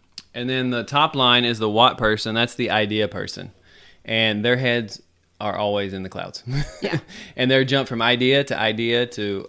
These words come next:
Speaker 1: uh, project to project to
Speaker 2: Brainstorming,
Speaker 1: Yeah,
Speaker 2: dreaming,
Speaker 1: yeah,
Speaker 2: all of that.
Speaker 1: that, that kind of thing. Um, and then the person on the left is, who did I say? The
Speaker 2: How.
Speaker 1: how, the how person. And this is the introvert, and this is the one who doesn't necessarily have people skills.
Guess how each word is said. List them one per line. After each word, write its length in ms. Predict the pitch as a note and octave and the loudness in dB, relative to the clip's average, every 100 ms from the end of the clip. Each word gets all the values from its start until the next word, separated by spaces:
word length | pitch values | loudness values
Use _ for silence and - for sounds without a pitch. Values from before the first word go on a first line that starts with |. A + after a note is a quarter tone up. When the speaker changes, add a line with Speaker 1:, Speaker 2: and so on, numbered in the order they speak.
| - | -10
Speaker 1:
uh, 200 | G#2 F#2+ | -10 -10
project 540 | - A#2+ A2+ A#2 - | 0 0 2 -2 -4
to 80 | A2 | -6
project 460 | A#2 A2+ A2 A#2 A3+ | 0 0 2 0 2
to 60 | A3+ | 0
Speaker 2:
Brainstorming, 560 | - - A3+ A3 G#3 G#3 | -2 -4 -6 -6 -10 -4
Speaker 1:
Yeah, 400 | F#3 D#3+ A#2 G2 F#2+ | 2 6 6 4 2
Speaker 2:
dreaming, 160 | G2 F#2+ | -2 0
Speaker 1:
yeah, 260 | B2+ G2+ F#2 | 2 2 0
Speaker 2:
all 80 | |
of 60 | D3+ | -4
that. 200 | C#3 G#2 | -6 -4
Speaker 1:
that, 340 | A#2 G#2+ G2+ | -2 -2 -4
that 160 | A2 G2+ | -6 -6
kind 160 | G#2+ G2 | -6 -8
of 80 | |
thing. 240 | - F2+ F2 _ - _ A2+ | -8 -10 -12 _ -20 _ -4
Um, 460 | A#2 A2+ A2 G2+ _ - | -2 0 -4 -8 _ -12
and 200 | B2 B2 | -6 -4
then 320 | B2+ B2+ B2+ A#2+ | 0 0 0 -2
the 60 | |
person 360 | B2 B2 - A#2 | -2 -2 -4 -8
on 200 | G#2+ A2 | -8 -6
the 100 | G#2 | -4
left 680 | G#2 A2 G#2 G2+ - - - | -2 0 0 0 -4 -16 -16
is, 800 | - G#2 G2+ F#2+ F#2+ F#2+ F#2 - A#2 | -10 -6 -6 -6 -6 -8 -10 -14 -14
who 80 | G#2+ | -10
did 160 | G2+ | -8
I 100 | F#2+ | -8
say? 320 | F#2 G2 F#2 - | -10 -12 -12 -10
The 140 | F#3+ | -8
Speaker 2:
How. 320 | A2+ A2 F#2 | 0 0 0
Speaker 1:
how, 40 | F2 G#2+ | -4 -10
the 100 | G#2 | -2
how 220 | A2 A2 | 0 0
person. 420 | A2 G2+ G#2 F#2+ | -2 -4 -6 -6
And 140 | A#2 C#3+ | -2 0
this 180 | F#3+ | 0
is 200 | F3+ C#3+ | 0 0
the 360 | B2+ C3 A#2+ A#2 - - - - | 2 4 4 0 -12 -20 -20 -4
introvert, 580 | D#3 F3+ F#3 F#3 F#3+ F#3+ | -2 0 2 6 6 4
and 140 | D3+ D3+ | 0 0
this 160 | F3+ | -2
is 100 | F#3 | -2
the 80 | F3 | -2
one 140 | E3 | -2
who 80 | E3 | 0
doesn't 320 | D3+ D3 C#3 C#3 | 0 0 -2 -2
necessarily 420 | C#3 - C3 B2+ | -4 0 0 2
have 180 | A#2+ A2+ | 0 -2
people 260 | A#2+ G#2+ | -8 -8
skills. 520 | - G2 F2+ - - | -8 -10 -10 -10 -16